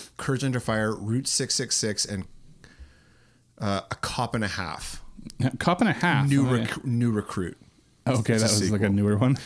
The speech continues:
Speaker 2: <laughs>
Speaker 1: So here's my thing. Like, Lou Diamond Phillips isn't, like, a real,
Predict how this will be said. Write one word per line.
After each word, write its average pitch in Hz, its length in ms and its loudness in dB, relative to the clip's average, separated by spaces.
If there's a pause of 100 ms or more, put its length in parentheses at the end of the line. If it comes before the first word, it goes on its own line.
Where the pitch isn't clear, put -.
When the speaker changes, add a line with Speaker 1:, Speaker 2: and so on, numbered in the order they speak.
(140)
Speaker 2:
<laughs> - 220 2
Speaker 1:
So 170 220 6
here's 190 220 4
my 202 160 4
thing. 127 280 0 (1400)
Like, 123 240 -2
Lou 175 140 2
Diamond 185 320 2
Phillips 110 260 0
isn't, 101 240 -2
like, 87 140 -6
a 82 60 -4
real, 82 540 -6